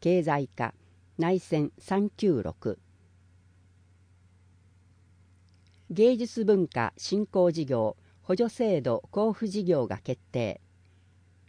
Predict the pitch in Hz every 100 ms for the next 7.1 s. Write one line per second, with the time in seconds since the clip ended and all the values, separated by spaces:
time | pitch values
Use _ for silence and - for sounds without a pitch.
0 | _ _ _ - - 220 262 262 240 233
1 | 220 151 131 113 117 135 - 202 - 160
2 | 139 139 _ _ - 180 247 233 - 226
3 | 214 190 135 123 113 180 190 - 170 160
4 | 147 - 202 180 143 120 131 151 147 117
5 | 113 113 _ _ _ 180 208 220 208 196
6 | 185 - 175 175 165 - 139 123 117 -
7 | -